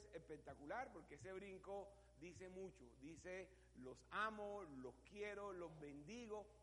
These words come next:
Me encanta verlos, me encanta verlos hoy, me encanta saludarlos hoy. Qué bendición, qué bendición. Dale un abrazo a la persona que está a tu lado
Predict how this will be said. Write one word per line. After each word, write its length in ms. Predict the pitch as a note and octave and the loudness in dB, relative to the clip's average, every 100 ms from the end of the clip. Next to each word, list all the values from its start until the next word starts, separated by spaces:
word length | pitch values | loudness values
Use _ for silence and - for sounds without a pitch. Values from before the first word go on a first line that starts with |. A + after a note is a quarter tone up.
| - | -10
Me 100 | F#3+ | -4
encanta 500 | F#3+ F#3 F#3+ G3 G#3+ | -4 0 -2 0 2
verlos, 540 | G#3 A3 F#3 D#3 B2+ D#3 | 4 4 4 0 -4 -4
me 80 | |
encanta 420 | E3+ E3+ F3 E3 G3 | -4 -2 -2 2 4
verlos 400 | G#3 G#3 G3 G3 | 4 2 -2 2
hoy, 160 | G#3 | 2
me 100 | F#3 | 2
encanta 380 | D#3+ E3 E3 A3 | -2 0 0 0
saludarlos 600 | G3 F3 D#3+ D#3 F#3 F3 | 0 2 4 4 2 0
hoy. 200 | G3+ A3 - - - | 2 0 -2 -14 -6
Qué 100 | G#3 | 0
bendición, 600 | A3+ A#3+ G3+ F3 G#3 F#3 | 0 0 -4 0 2 2
qué 100 | G3+ | 2
bendición. 480 | A3 A#3+ F3+ A3+ A3+ | 0 0 -2 -2 2
Dale 160 | G#3 | 0
un 80 | A3+ | 2
abrazo 320 | A3+ A3 G#3+ | 2 4 2
a 40 | A3+ | 2
la 40 | G3 | 2
persona 280 | F3+ F#3 G#3+ | 2 -2 0
que 80 | |
está 200 | G3 - | -2 0
a 40 | F#3+ | 0
tu 100 | G#3+ | 6
lado 320 | A3 A#3 A#3 | 8 8 6